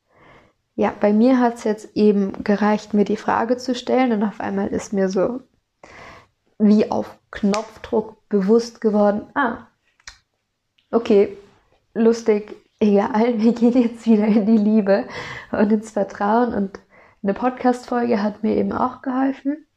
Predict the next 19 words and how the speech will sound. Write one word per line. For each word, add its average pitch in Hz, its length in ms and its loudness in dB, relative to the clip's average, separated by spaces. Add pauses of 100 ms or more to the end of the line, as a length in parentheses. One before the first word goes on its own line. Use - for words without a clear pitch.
(1700)
Ähm, 208 360 0 (720)
das 226 200 0
kann 214 340 -2
mal 285 200 2
so 254 220 4
gehen, 285 340 2 (360)
man 208 180 2
kann 233 260 0
das 233 180 0
Ganze 202 320 -4
aber 202 220 0
natürlich 202 580 -4
auch 190 160 -10 (100)
aktiv 262 680 0
anschieben, 226 920 -2 (1000)
indem 220 320 2
man 208 160 -2
sich 196 220 -6
mal 190 400 -4